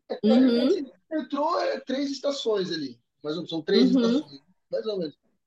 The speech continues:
Speaker 1: E aí quando eu entrei lá em dois mil, pra dar aula em dois mil e dezoito, e aí quando eu comecei, co-, conheci vários biomédicos, e tinha uma galera indo pra, pra parte de estética. E, e
Speaker 2: Muita
Speaker 1: o
Speaker 2: gente vai.
Speaker 1: Muito.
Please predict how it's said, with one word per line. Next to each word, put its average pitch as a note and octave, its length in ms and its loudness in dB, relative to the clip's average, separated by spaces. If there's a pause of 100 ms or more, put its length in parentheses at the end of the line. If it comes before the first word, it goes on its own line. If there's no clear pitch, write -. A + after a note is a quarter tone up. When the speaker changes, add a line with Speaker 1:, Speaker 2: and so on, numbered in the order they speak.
(160)
Speaker 1:
E G3+ 100 2
aí C4 120 4
quando C4+ 160 2
eu A3+ 140 6
entrei B3+ 200 0
lá A#3+ 180 4
em A3+ 40 2
dois A3 140 -2
mil, F#3+ 80 -4
pra G3+ 80 2
dar A3+ 140 0
aula F3+ 220 2
em F3 40 -4
dois F#3 160 -4
mil F#3 100 -6
e E3 40 -8
dezoito, G#3+ 520 -2 (480)
e G3+ 140 0
aí C#4 160 2
quando C#4 220 0
eu C#4+ 80 0
comecei, B3+ 420 -4
co-, A3+ 260 -6 (160)
conheci G3 460 -6
vários A3 320 -2
biomédicos, G#3+ 720 -2
e F#3 80 -8
tinha C4+ 220 -2
uma B3+ 260 0
galera A#3 640 2
indo G3+ 240 -2
pra, G#3+ 320 0
pra G3 200 -2
parte G3+ 320 0
de - 60 -16
estética. - 500 -4 (600)
E, G#3+ 500 2
e - 40 -6
Speaker 2:
Muita C4 240 4
Speaker 1:
o A3 160 -2
Speaker 2:
gente G#3 160 -2
vai. G3+ 200 0 (640)
Speaker 1:
Muito. A3+ 400 0